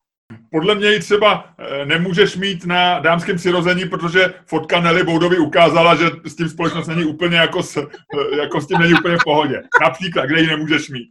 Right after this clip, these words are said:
Tam se to, myslím, ukázalo jasně pokusou, met-, metodou pokus omyl. Nela Boudová prokázala,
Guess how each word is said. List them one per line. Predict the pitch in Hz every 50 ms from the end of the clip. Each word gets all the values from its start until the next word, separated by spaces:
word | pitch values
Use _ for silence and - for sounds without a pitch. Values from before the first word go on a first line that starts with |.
| _ _ _ _ -
Tam | 180 202
se | 196 226
to, | 302 415
myslím, | 403 427 480 -
ukázalo | - - - - 185 180 175 175 185 180 180
jasně | 180 170 165 165 - 180 185 180 175 170 - - _
pokusou, | - 160 - - 196 175 - 202 196 190 156 135 - - - - - _ - 151 - 139 135
met-, | 151 175 165 - 156 139
metodou | 170 175 175 190 190 190 170 175
pokus | - 170 - - 190 170
omyl. | - 147 147 151 151 151 151 160 170 165 _ _ _ -
Nela | 135 147 180 180
Boudová | 160 151 151 151 160 165 170 170 165
prokázala, | 170 160 147 143 - 160 156 139 151 151 151 147 147 151